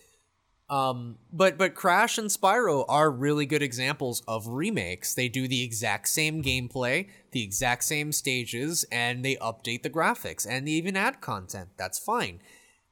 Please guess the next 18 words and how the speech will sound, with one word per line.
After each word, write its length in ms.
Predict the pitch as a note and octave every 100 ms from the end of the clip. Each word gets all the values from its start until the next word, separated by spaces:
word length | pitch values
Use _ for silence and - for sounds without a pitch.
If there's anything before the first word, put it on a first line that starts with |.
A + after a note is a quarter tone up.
| -
Um, 520 | C#3 C#3+ C3+ C3 C3 - _ _ G3+ D3
like, 240 | F3 E3 D#3+
uh, 300 | D#3+ D#3 D3
for 240 | - E3+
example, 760 | D3 E3+ E3 D#3+ D3 C3 A#2 -
um, 800 | A#2 A2+ A2 G#2+ G#2 G2 G2 G2 - _ _ _
what's 260 | C3 B2 A2+
the 80 |
thing? 300 | G#2 G2+ G2
Like, 260 | A#2 C#3 D#3
like, 280 | G3 F#3 -
let's 240 | G#3+ A3+ -
say 160 | A#3+
Metal 240 | G#3 G#3 F#3+
Gear 140 | F#3
Solid 300 | - E3+ C#3
Twin 300 | - C3 A2
Snakes, 540 | - F2+ D2+ - -